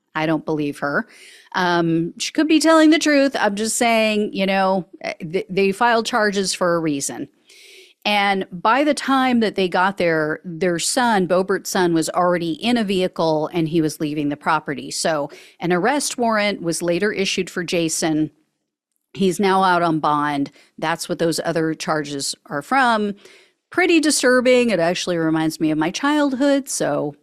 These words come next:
I know how this kid feels. Um, and keep in mind, this is their teenage son who has a baby.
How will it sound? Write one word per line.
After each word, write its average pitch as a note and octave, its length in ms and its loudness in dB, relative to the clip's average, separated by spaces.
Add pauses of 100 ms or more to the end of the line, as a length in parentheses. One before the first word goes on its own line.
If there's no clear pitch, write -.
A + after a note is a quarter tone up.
(100)
I F3+ 160 -2
know F3+ 180 0
how E3+ 160 -2
this D#3+ 240 -4
kid E3 300 -4
feels. F#3 520 2 (360)
Um, F#3+ 400 0
and B3 200 0
keep G4 220 0
in A#3+ 160 2
mind, F3+ 480 2 (640)
this A#3 380 0
is F#4+ 160 0
their C4+ 160 2
teenage B3 460 0
son G3 460 2
who A#3 200 0
has F#3+ 320 0
a G3 80 4
baby. D#3+ 580 -4